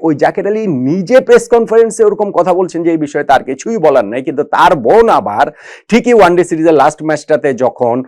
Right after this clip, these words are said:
জাকেরকে ইলেভেন থেকে বাদ দেওয়া হয়েছে, তখন আবার তিনি এরকম একটা, মানে, খোঁচা মারা একটি স্ট্যাটাস দিয়েছেন যে চুইংগাম খাওয়া প্লেয়ারকে বাদ দেওয়াতে বাংলাদেশ আজকে দুই অঙ্কেই আটকে গিয়েছে। হা,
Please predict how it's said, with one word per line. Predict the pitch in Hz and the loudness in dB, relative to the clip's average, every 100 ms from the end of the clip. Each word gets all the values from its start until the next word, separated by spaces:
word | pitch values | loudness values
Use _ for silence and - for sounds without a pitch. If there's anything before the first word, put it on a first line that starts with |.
| - _ | -12 _
জাকেরকে | - 131 139 - | -4 -2 -2 -2
ইলেভেন | 127 117 120 | 0 0 0
থেকে | 120 120 | -2 0
বাদ | 117 110 | 0 2
দেওয়া | 117 | 0
হয়েছে, | 131 202 | 0 -4
তখন | 196 160 160 | 0 0 0
আবার | 139 131 127 | 0 0 -2
তিনি | 127 113 | -6 -2
এরকম | 113 - 104 | -2 -2 -8
একটা, | - 170 202 - _ _ _ _ _ _ _ _ _ _ _ _ _ _ | 0 2 2 -2 _ _ _ _ _ _ _ _ _ _ _ _ _ _
মানে, | - 156 151 | -2 -2 0
খোঁচা | 175 185 | 0 2
মারা | 170 147 | 4 4
একটি | 135 123 | 2 -4
স্ট্যাটাস | - 120 110 90 | -2 -2 -2 -4
দিয়েছেন | 98 85 95 | -8 -6 -6
যে | 104 | -6
চুইংগাম | 110 139 135 127 120 | -4 -4 0 -2 -2
খাওয়া | 117 120 113 | 2 2 2
প্লেয়ারকে | 104 110 107 95 | 0 -4 -4 -4
বাদ | 101 101 | -4 -4
দেওয়াতে | 95 107 160 | -4 -4 -2
বাংলাদেশ | 135 107 98 101 | -4 -4 -8 -10
আজকে | 95 - | -12 -8
দুই | 131 196 | -4 0
অঙ্কেই | 190 123 117 104 | 0 0 -4 -4
আটকে | 98 - 98 | -8 -10 -10
গিয়েছে। | 101 104 | -8 -6
হা, | 110 110 | -2 -2